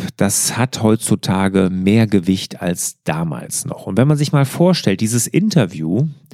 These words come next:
das hat Stephen Covey zweitausend gegeben, also vor einundzwanzig Jahren. Das ist unglaublich. Und damals hat er schon erkannt, dass wir in einem Zeitalter der Dringlichkeitssucht leben. Da kamen gerade E-Mails so auf.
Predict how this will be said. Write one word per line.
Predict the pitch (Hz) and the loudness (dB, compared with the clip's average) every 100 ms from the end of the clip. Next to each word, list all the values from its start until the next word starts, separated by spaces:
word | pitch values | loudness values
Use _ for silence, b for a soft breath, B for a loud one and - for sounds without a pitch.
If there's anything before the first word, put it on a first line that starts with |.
| B B B B B | B B B B B
das | - 123 | -4 -2
hat | 123 | -2
Stephen | - - 185 170 156 | -2 2 4 4 0
Covey | - 120 117 - - - - - | 2 2 4 0 -4 -6 -10 -14
zweitausend | - - - 135 151 - - 117 113 98 82 | -8 -6 -2 2 2 0 0 2 2 -2 -6
gegeben, | - - - - | -8 -6 -10 -8
also | - 95 | -4 -2
vor | 95 - 107 - | -2 0 -2 0
einundzwanzig | 123 151 143 131 127 - - 117 - 95 - | 2 4 4 2 2 -2 0 0 0 -2 0
Jahren. | 104 151 110 82 | 2 4 2 2
Das | 87 | 0
ist | 107 - | -2 -2
unglaublich. | 117 113 95 92 - - | -2 0 0 0 -2 -4
Und | - 90 131 | -6 -2 0
damals | 165 208 156 135 | 2 4 2 2
hat | 147 143 | 0 2
er | 120 | 0
schon | 127 117 | 0 0
erkannt, | 98 - - 117 139 B B B B B B - | -2 -2 -2 0 0 B B B B B B -6
dass | 120 - | -4 0
wir | 110 | 0
in | 104 | 0
einem | 110 113 110 | -2 -4 -6
Zeitalter | - 107 107 - 107 117 | -2 0 0 0 0 2
der | 110 113 | 2 2
Dringlichkeitssucht | 113 135 147 92 - - - - - - | 2 4 4 2 -2 -6 -4 -8 -8 -10
leben. | - - - 98 | -8 -8 -10 -10
Da | - 90 | -8 -6
kamen | - 143 143 | -2 2 4
gerade | 131 135 127 | 4 2 2
E-Mails | 120 156 151 120 - | 4 4 4 2 2
so | 113 | 0
auf. | 101 143 110 - | 4 2 2 -2